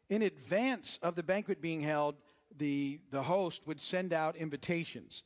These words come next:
and would let people know, "Hey, on a certain day and time, there's gonna be a banquet. You're invited. Are you gonna come?" And they would,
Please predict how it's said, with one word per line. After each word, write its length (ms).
and 100
would 120
let 160
people 220
know, 220
"Hey, 340
on 160
a 60
certain 360
day 220
and 120
time, 340
there's 160
gonna 160
be 140
a 20
banquet. 480
You're 100
invited. 640
Are 60
you 100
gonna 160
come?" 300
And 100
they 80
would, 200